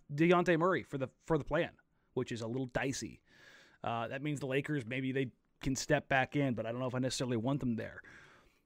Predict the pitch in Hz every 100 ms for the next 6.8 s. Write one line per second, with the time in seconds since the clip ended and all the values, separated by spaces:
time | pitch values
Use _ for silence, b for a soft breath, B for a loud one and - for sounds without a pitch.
0 | - - 127 113 110 107 107 107 104 123
1 | - 175 170 170 160 147 147 156 156 139
2 | 135 - 170 165 147 127 135 127 123 -
3 | - 135 - - - - 165 156 - 143
4 | 135 135 160 147 123 170 165 - 147 127
5 | 139 135 127 123 - 131 123 123 123 98
6 | 110 113 104 - 113 120 107 -